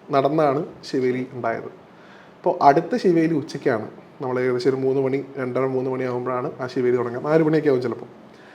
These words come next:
ഈ ശിവേലിക്ക് മുമ്പായിട്ട് തൃക്കണാമതിലകം അമ്പലത്തിൽ കെട്ടിയിരുന്ന ആനകൾ ചങ്ങല പൊട്ടിച്ചുകൊണ്ട് ഗുരുവായൂർ ക്ഷേത്രത്തിലേക്ക് സ്വയം ഓടി വന്നു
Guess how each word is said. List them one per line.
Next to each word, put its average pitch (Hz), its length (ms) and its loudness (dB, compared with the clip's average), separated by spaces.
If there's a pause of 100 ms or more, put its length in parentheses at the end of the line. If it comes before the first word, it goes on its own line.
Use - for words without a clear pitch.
(380)
ഈ 202 200 0
ശിവേലിക്ക് 170 680 2
മുമ്പായിട്ട് 139 500 0
തൃക്കണാമതിലകം 156 1000 -2
അമ്പലത്തിൽ 131 460 -4 (100)
കെട്ടിയിരുന്ന 139 540 0
ആനകൾ 123 520 -2
ചങ്ങല 139 400 0
പൊട്ടിച്ചുകൊണ്ട് 131 600 0
ഗുരുവായൂർ 131 420 0
ക്ഷേത്രത്തിലേക്ക് 127 600 -4
സ്വയം 147 420 2 (160)
ഓടി 127 280 2
വന്നു 120 340 -2